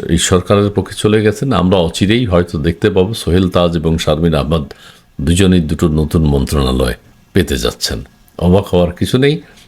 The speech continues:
এবং সোহেল তাজকে দিয়ে বর্তমান অন্তর্বর্তীকালীন সরকার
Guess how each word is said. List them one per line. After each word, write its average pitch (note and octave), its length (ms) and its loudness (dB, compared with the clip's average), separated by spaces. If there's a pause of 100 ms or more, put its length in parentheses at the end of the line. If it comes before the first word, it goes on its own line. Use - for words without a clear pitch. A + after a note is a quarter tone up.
(120)
এবং G#2 260 4
সোহেল A2 320 4
তাজকে B2 420 0
দিয়ে A#2 220 0
বর্তমান G2+ 400 2
অন্তর্বর্তীকালীন E2+ 800 0
সরকার G2 420 0